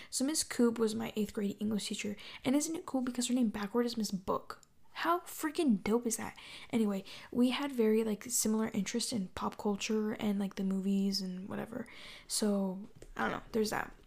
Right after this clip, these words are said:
I would just, we would just talk about movies and my Vans, like, you know those checkered slip-on Vans? So I knew them from, sorry, excuse me, I had to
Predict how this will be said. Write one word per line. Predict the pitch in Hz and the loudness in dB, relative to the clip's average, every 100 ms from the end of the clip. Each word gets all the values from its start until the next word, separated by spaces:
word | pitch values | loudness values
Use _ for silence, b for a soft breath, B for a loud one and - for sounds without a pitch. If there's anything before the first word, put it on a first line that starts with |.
| - - - - _ - | -20 -20 -20 -20 _ -4
I | 240 | 0
would | 254 | 2
just, | 233 - | 0 0
we | 233 | 0
would | 226 | 0
just | 240 240 | 0 -2
talk | 226 | -2
about | 220 208 | -2 4
movies | 202 208 202 202 196 B B - | 6 8 6 4 0 B B 0
and | 208 | 2
my | 202 190 | 4 2
Vans, | 190 196 214 214 | 0 2 0 -2
like, | 185 - | -4 0
you | |
know | 262 277 | 2 4
those | 247 196 - - | 2 0 -6 -6
checkered | - 202 214 - | -4 -2 -2 -2
slip-on | - 190 208 | -2 -2 -2
Vans? | 226 240 240 b b b | 0 -2 -4 b b b
So | - 226 - | -2 -2 0
I | 226 | 2
knew | 262 294 | 2 2
them | 311 285 | -2 -2
from, | 240 208 208 - - _ - - - - | 0 0 -4 -12 -20 _ -20 -20 -18 -10
sorry, | - - 247 | -6 -6 -6
excuse | 254 220 | -4 -2
me, | 214 | -2
I | |
had | 233 | -2
to | 208 | -2